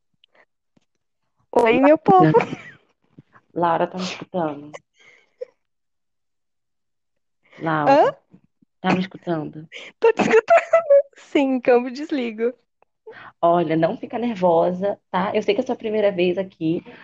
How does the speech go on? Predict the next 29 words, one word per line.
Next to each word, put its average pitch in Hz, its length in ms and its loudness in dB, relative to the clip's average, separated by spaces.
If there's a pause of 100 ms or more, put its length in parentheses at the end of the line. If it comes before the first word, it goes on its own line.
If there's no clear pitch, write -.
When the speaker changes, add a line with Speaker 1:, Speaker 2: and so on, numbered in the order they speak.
(140)
Speaker 2:
mas 180 360 0
eu 190 60 2
vou 196 100 0
te 196 80 -12
fazer 214 140 -2
umas 202 180 -2
perguntas 226 460 0
e - 20 -14
Speaker 1:
Ok. - 100 2
Speaker 2:
você - 120 4
responde. 196 600 -4 (1700)
<laughs> - 840 0 (2000)
Eu - 80 2
tô - 180 -8
falando 523 200 4
Speaker 1:
Tá. 440 100 6
Speaker 2:
sério. 233 280 -2 (960)
E, 214 280 0 (100)
e, 226 60 2
tipo 240 200 -4
assim, 202 420 -4
não 220 160 2
Speaker 1:
Pessoal, 320 520 4
não 302 120 0
Speaker 2:
ninguém - 260 0
vai - 100 -4 (160)
Speaker 1:
se - 60 -10
assustem. 392 580 2 (100)
Speaker 2:
Então, 190 300 -4